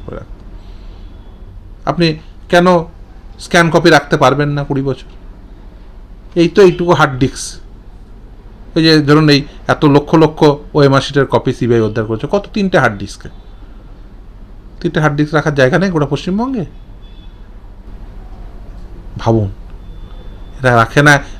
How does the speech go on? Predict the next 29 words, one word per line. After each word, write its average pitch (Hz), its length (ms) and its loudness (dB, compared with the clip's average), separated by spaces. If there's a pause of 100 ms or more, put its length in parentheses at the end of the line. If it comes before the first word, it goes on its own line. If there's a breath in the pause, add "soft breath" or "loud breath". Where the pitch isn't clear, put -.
(160)
কেউ 139 160 8
রাখতে 139 280 4
নিষেধ 139 220 2
করেছে 147 240 4
চাকরি 143 260 2
প্রার্থীরা? 156 400 2
না। 98 180 -2 (2000)
রাখেন 131 260 4
না 160 120 4
কেন? 175 280 2
কারণ 123 300 0
দুর্নীতি 113 320 4
করা 92 180 -4
যাবে 87 200 -8
না, 95 120 -8 (1160)
ইন্টারভিউয়ে 165 420 8
মার্কস 139 300 6
ম্যানিপুলেশন 98 640 0
হয়। 90 100 -8 (760)
সবাই 277 260 6
জানে 254 260 4 (120)
যে 185 60 2
ইন্টারভিউ 175 340 8
যার 160 160 6
কাছে 170 160 4
টাকা 160 200 6
নেই 196 100 4
তাকে 156 180 6
ইন্টারভিউ, 110 380 2